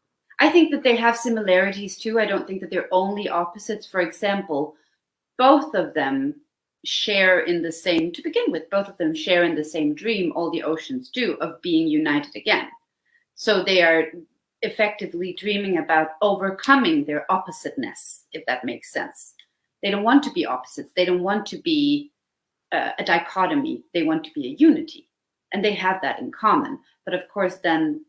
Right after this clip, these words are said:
the Mediterranean develops certain doubts during the way. I think that, um, I think, I don't know that I think that they're so opposite.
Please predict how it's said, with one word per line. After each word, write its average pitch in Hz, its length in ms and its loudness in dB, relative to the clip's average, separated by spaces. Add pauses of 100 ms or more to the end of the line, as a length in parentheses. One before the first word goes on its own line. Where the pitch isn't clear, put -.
the 180 120 -6
Mediterranean 156 840 0
develops 147 540 -6
certain - 480 -10 (100)
doubts - 540 -2 (100)
during 143 280 -4
the 135 80 -10
way. - 400 -2 (720)
I 254 220 4
think 294 420 2 (100)
that, 202 420 0 (200)
um, 160 640 -2 (2250)
I 254 100 2
think, 339 260 2 (2000)
I 320 60 -2
don't 453 80 -4
know 480 320 -4
that 262 140 4
I - 40 -8
think 202 200 -8
that 185 100 -14
they're 190 140 -6
so 202 340 -6
opposite. - 580 -14